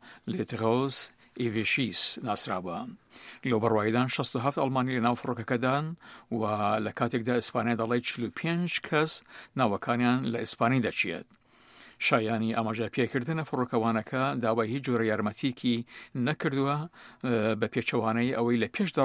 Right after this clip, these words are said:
ڕاگەیاندرا بوو کە پەیامی بەهانە چۆی ناردبوو. جێگری سەرۆکی هێلی ئاسمانی لوفتهانزا لە فڕۆکەخانەی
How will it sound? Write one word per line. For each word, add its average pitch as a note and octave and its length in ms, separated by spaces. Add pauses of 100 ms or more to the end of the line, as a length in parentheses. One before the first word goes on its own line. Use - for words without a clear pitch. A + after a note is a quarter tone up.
ڕاگەیاندرا G#2+ 600
بوو B2 220
کە A#2+ 140
پەیامی A2+ 460
بەهانە G2+ 400 (480)
چۆی C3+ 280
ناردبوو. G#2+ 520 (760)
جێگری F#3 560
سەرۆکی C3+ 420
هێلی A#2+ 240
ئاسمانی A2+ 400
لوفتهانزا A2 600 (580)
لە A2 180
فڕۆکەخانەی A#2 920